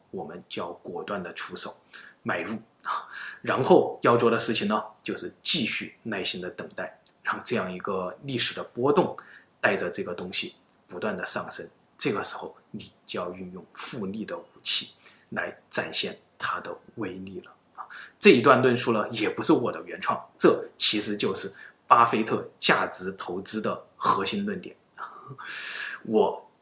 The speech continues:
在我看来啊，这就是巴菲特矢口说出了神选之民犹太人保守了几百年来控制世界的秘密吧。如果这么说，大家可能要问，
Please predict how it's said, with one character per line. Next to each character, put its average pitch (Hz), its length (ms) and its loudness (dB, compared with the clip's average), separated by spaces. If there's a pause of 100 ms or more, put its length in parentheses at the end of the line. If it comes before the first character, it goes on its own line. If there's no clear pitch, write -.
(120)
在 147 220 10
我 92 100 -2
看 127 200 4
来 92 340 -2
啊， - 260 -6 (120)
这 - 300 2
就 101 140 -4
是 95 200 -8 (100)
巴 - 180 2
菲 107 160 0
特 - 300 -6
矢 - 360 2
口 - 320 0 (120)
说 98 340 -2
出 98 200 -6
了 92 180 -6 (340)
神 - 320 2
选 92 220 4
之 101 120 -4
民 87 160 -6 (220)
犹 95 240 -6
太 - 160 -2
人 95 240 -6 (220)
保 90 200 -4
守 90 200 -6
了 90 400 -8 (240)
几 - 180 -2
百 113 180 0
年 90 200 -8
来 - 240 -8 (580)
控 107 200 -4
制 98 120 -6
世 104 240 2
界 95 180 -4
的 90 280 -6
秘 120 220 -4
密 90 180 -10
吧。 - 200 -16 (1000)
如 135 180 2
果 170 220 12
这 147 80 2
么 123 100 2
说， 117 380 0 (140)
大 110 120 6
家 113 140 6
可 - 160 4
能 92 120 -2
要 101 140 0
问， 104 160 0